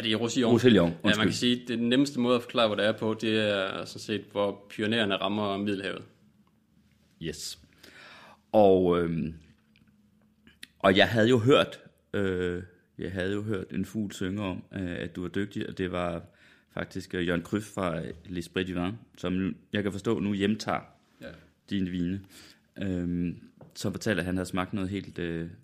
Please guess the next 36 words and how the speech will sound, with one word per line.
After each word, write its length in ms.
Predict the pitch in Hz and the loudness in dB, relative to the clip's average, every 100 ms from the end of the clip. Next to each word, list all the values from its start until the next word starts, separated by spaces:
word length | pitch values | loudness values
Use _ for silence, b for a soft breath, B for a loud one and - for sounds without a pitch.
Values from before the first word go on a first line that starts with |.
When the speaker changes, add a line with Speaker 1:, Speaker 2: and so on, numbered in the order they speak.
| _ _ _ | _ _ _
Speaker 2:
virke-, 280 | 95 101 - | -6 -6 -6
eller 160 | 87 | -6
noget 180 | 85 90 | -4 -4
virkelig 180 | 101 113 | -6 -4
godt 220 | 95 92 | -6 -4
vin 180 | 95 92 - _ _ _ _ | -6 -8 -14 _ _ _ _
ved 120 | 101 | -4
et 60 | 87 | 0
tilfælde. 360 | 98 - 92 95 _ _ _ _ - b b b b b B B B B | -2 -2 -10 -10 _ _ _ _ -20 b b b b b B B B B
Speaker 1:
Ja, 240 | 127 117 | -6 4
Speaker 2:
Dernede 280 | 110 98 90 | 8 8 6
Speaker 1:
det, 80 | 98 110 127 - | 0 -6 -14 -8
det 60 | |
Speaker 2:
i 40 | 113 | 0
Speaker 1:
var 60 | |
jo 80 | 104 101 | 2 4
Speaker 2:
Roussillon, 360 | 104 98 95 | 6 8 8
Speaker 1:
helt 160 | 120 - | 6 0
Speaker 2:
og 80 | 107 | 0
så 80 | |
var 40 | 113 | 2
Speaker 1:
tilfælde. 140 | 113 | 2
Speaker 2:
det, 60 | 101 | 2
viste 240 | 113 117 | 0 -2
sig, 120 | 110 101 | -2 -2
at 100 | - | 0
det 80 | |
var, 120 | 95 90 - | 0 -2 -4
det 80 | 98 | -2
var 60 | 92 | 0
en 60 | |
dansker, 340 | 87 90 - 107 | -2 -4 -6 -8
og 100 | 95 | -4
det 80 | |
var 60 | 90 | -2
dig, 260 | 87 92 | 0 -2